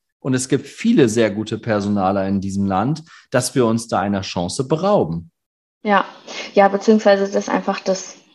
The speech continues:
Speaker 2: ähm, Verständnis her muss auf Geschäftsleitungsebene, dass das Thema People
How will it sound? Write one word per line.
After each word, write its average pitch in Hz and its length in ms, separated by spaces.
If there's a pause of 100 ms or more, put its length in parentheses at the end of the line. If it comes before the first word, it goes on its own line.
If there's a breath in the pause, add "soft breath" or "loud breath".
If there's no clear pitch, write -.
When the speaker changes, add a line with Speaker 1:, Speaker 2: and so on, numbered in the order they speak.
Speaker 2:
ähm, 185 480 (500)
Verständnis 214 1120
her 190 300
muss 190 240
auf - 100
Geschäftsleitungsebene, 202 1040
dass 196 220
das - 220
Thema 202 340
People 226 580